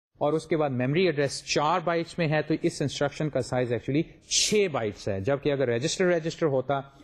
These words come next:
تو اور آپ کوڈ جو ہے let's say maybe اگر ٹو بائٹس کا ہے تو وہ فور بائٹس میں بڑے آرام سے اس نے آ جانا تھا۔ اب actually یہ بڑھ جائے گا۔ لیکن یہ کہ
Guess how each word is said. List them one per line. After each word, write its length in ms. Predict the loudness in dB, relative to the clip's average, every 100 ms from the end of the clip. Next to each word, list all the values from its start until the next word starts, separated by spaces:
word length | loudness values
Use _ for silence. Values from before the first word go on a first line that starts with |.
| -20 -10
تو 100 | 0
اور 160 | 2 2 0
آپ 220 | 0 0
کوڈ 200 | 0 0
جو 100 | 2
ہے 40 | 0
let's 300 | 0 0 0
say 200 | 0 -2
maybe 340 | -2 0 2
اگر 140 | 2 2
ٹو 160 | 2
بائٹس 220 | 2 0 0
کا 140 | 0
ہے 60 | 0
تو 140 | 0
وہ 120 | 0
فور 300 | 0 2 2
بائٹس 320 | 2 0 0
میں 80 | 0
بڑے 160 | 2 2
آرام 160 | 0
سے 140 | -2 -2
اس 140 | -2
نے 60 | -2
آ 120 | 0
جانا 200 | 0 0
تھا۔ 160 | 0 -2 -4 -4
اب 120 | -2
actually 380 | 0 -2 -2 -2
یہ 200 | 2 2 2
بڑھ 160 | -2 -2
جائے 220 | -4 -4 -6
گا۔ 100 | -10 _ _ _ _ _ _ _ _ _ _ -2
لیکن 280 | 0 2
یہ 200 | 2 2
کہ 260 | 2 2 0